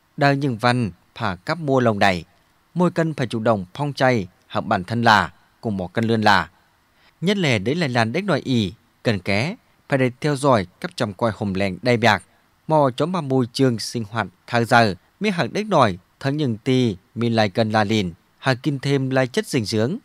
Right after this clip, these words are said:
Đã nhưng văn phà đứt, phà dần lèm, thì phải quay thân đúng thử khóa hở lai lan, mới để pong quả, hay lem quả. Lúc lai lan mi lại biểu hiện tơ bệnh, lẽ phải ao thân ngay, chăm sát xả, hay bệnh viện, vay khám, cấp giá bảy ngày.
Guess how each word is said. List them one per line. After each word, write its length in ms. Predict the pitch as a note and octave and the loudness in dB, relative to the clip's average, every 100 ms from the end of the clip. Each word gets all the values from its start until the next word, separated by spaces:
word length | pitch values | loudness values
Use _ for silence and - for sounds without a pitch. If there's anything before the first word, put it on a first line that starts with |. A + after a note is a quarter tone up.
| _ _ _ _ - | _ _ _ _ -2
Đã 100 | E3 | 0
nhưng 220 | E3+ D3+ | 2 2
văn 260 | B2 C3+ A#2+ | 2 0 0
phà 180 | C#3 B2 | 0 2
đứt, 280 | G#2+ E3 - _ - | 2 -2 -2 _ -4
phà 120 | B2+ | -2
dần 200 | A#2+ G#2 | 0 2
lèm, 300 | A2+ G#2 E2 _ _ _ _ - | 4 2 -2 _ _ _ _ -4
thì 100 | E3 | -4
phải 160 | - B2+ | 0 0
quay 180 | D3+ D#3 | 0 0
thân 360 | D3 C#3 C3+ | 0 0 0
đúng 120 | C#3 D3 | -2 -2
thử 180 | A2 | -4
khóa 200 | F#2 C3 E3+ | 2 2 2
hở 120 | A2+ | 0
lai 160 | G#2+ A2 | 2 4
lan, 300 | A2 A2 F2+ _ _ _ | 4 2 -2 _ _ _
mới 80 | G3 | -4
để 160 | F#3+ A#2 - | -2 -2 0
pong 180 | D#3 | 0
quả, 360 | C#3 C#3 G#2+ D#2+ _ _ _ | 6 6 6 2 _ _ _
hay 260 | - A2 | -6 -4
lem 260 | G#2 A#2 A#2 | 0 0 2
quả. 300 | C3+ A2+ F2+ - _ | 6 6 6 -4 _
Lúc 160 | E3+ G3+ | -2 0
lai 120 | D#3+ | 0
lan 440 | C#3+ C#3 C#3 C3 | 0 0 0 -2
mi 120 | C3+ C#3 | -2 0
lại 140 | C3 B2+ | 0 0
biểu 200 | C#3 G#2+ | -2 -2
hiện 260 | B2 A2 F2+ | 0 -2 -2
tơ 200 | - C3 | -2 2
bệnh, 300 | B2 A2 F2 - _ _ - | 4 4 0 -12 _ _ -4
lẽ 160 | D3+ D3+ | -2 -2
phải 140 | C3 | -2
ao 160 | - B2 | -4 -6
thân 220 | C3 B2+ | -6 -2
ngay, 300 | B2+ B2+ G#2 _ | 2 2 0 _
chăm 180 | A#2+ F#2 | -10 -6
sát 160 | C3 | -6
xả, 340 | - C3 G2+ - _ | -2 0 0 -6 _
hay 140 | - C3+ | -6 -2
bệnh 200 | C#3+ A2 | 0 0
viện, 280 | A#2 G#2 D#2+ _ _ - | 0 0 -4 _ _ 0
vay 140 | C#3+ | 0
khám, 360 | - B2 G#2 - _ _ - | 2 2 2 -2 _ _ -4
cấp 160 | E3 | -4
giá 180 | D3 A2 | -2 -2
bảy 140 | G2+ G2 | 0 0
ngày. 320 | F#2 F#2 | 0 -2